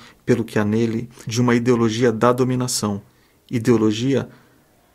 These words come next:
nem sempre percebida por quem a utiliza, mas também pela ausência total de rigor científico. Esperamos deixar clara esta afirmação nas páginas que seguem. No caso do agrônomo, se ele elabora,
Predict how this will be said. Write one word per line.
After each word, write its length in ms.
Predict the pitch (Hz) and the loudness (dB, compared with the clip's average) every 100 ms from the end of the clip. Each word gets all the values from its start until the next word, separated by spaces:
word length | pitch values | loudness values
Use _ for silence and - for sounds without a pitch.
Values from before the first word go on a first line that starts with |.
| - | -2
nem 200 | 123 147 | 0 2
sempre 340 | - 135 131 | 0 0 -2
percebida 580 | 123 113 - 110 117 120 | -2 -2 -2 -2 0 0
por 160 | 117 120 | 0 -4
quem 200 | - 117 | -2 -2
a 40 | |
utiliza, 560 | 117 - 117 113 110 107 - _ _ _ - | -2 -4 -4 -4 -6 -10 -16 _ _ _ -2
mas 200 | 120 - | -2 0
também 460 | 120 117 143 120 - - | 0 0 0 -4 -12 0
pela 180 | 120 113 | 2 2
ausência 400 | 117 135 131 123 | 0 -4 -4 -4
total 420 | 127 - 139 156 | -4 -2 0 2
de 100 | 151 | 0
rigor 320 | 143 127 135 | -2 0 0
científico. 720 | 131 143 - 107 - - 123 _ _ _ _ _ - | 0 -6 -4 -8 -10 -16 -18 _ _ _ _ _ -10
Esperamos 520 | - - 131 131 151 | -6 2 4 4 0
deixar 360 | 139 131 - 107 | -2 -2 0 -2
clara 340 | - 117 131 | 0 2 2
esta 200 | 127 - | 0 -2
afirmação 540 | 117 - 113 110 - 117 | -4 -2 -4 -4 -2 -2
nas 160 | 120 | -2
páginas 380 | - 113 110 117 | 0 0 0 -6
que 100 | - | -4
seguem. 420 | - - - 113 - _ _ _ _ _ _ _ _ _ _ _ _ _ _ _ _ _ - | -4 -4 -6 -10 -16 _ _ _ _ _ _ _ _ _ _ _ _ _ _ _ _ _ -2
No 100 | 127 | 2
caso 300 | 151 156 151 | 4 2 2
do 120 | 107 | 0
agrônomo, 600 | 98 113 120 104 104 101 _ _ _ _ _ _ - | 2 2 2 0 -4 -8 _ _ _ _ _ _ -8
se 220 | - 143 | -2 2
ele 120 | 143 | 4
elabora, 600 | 147 131 107 104 101 117 | 4 4 4 2 0 -6